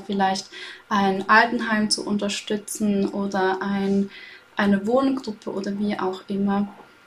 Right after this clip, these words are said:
Ähm, wie geht man denn da am besten vor, wenn man das Gefühl hat, ich hab eine Katze, die könnte das geben und ich wär auch bereit,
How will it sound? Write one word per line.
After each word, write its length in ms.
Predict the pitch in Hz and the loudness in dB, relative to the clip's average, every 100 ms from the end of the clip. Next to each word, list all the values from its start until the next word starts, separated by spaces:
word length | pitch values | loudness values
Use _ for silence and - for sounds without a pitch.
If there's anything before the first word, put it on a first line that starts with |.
| - - - | -20 -20 -2
Ähm, 280 | 208 202 - | 2 2 2
wie 140 | 208 | -2
geht 340 | 208 233 247 294 | 2 2 2 2
man 220 | 277 262 | 2 0
denn 160 | 214 | -2
da 180 | 214 220 | 2 4
am 140 | 214 202 | 4 2
besten 420 | 196 196 - 190 | 0 -2 -4 -6
vor, 400 | - 190 190 185 | -2 0 2 2
wenn 140 | 190 | 0
man 100 | 190 | 0
das 180 | 185 190 | -2 -4
Gefühl 340 | - - 240 240 | -10 -6 -2 -2
hat, 100 | 220 | -2
ich 160 | - | -6
hab 140 | 196 196 | -6 -6
eine 120 | 190 | -8
Katze, 560 | - 269 269 285 277 269 - - | 0 0 2 2 2 0 -14 -10
die 120 | 208 | -10
könnte 580 | - 214 226 226 220 202 - _ _ | -4 -2 0 0 -2 -4 -20 _ _
das 280 | - 196 - - | -8 -6 -10 -8
geben 400 | 202 208 277 392 440 - - - - - - - - | 0 2 6 6 4 -12 -20 -20 -20 -20 -20 -20 -6
und 160 | 214 214 | 0 2
ich 160 | 220 220 | 2 2
wär 200 | 214 202 | 2 2
auch 120 | 202 | 0
bereit, 720 | - 190 196 208 233 233 | -8 2 4 4 2 -4